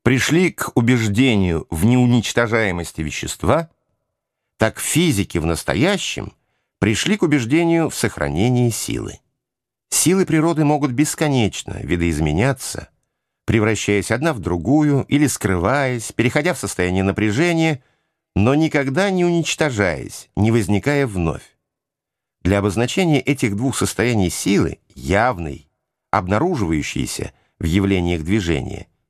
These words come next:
и скрытой, таящейся в виде напряжения, мы употребляем более общее выражение «энергия».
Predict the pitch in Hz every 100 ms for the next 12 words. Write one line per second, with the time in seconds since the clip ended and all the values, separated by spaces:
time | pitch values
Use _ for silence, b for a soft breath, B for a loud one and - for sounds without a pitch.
0 | _ _ _ 113 113 - - 131 165 131
1 | 76 65 71 117 - - 80 - 82 113
2 | 104 101 90 82 117 185 175 170 143 _
3 | _ _ _ _ - 180 208 165 139 139
4 | 185 180 127 151 147 139 139 143 135 139
5 | 139 92 80 76 76 69 _ _ _ _
6 | - 170 143 113 95 69 64 57 62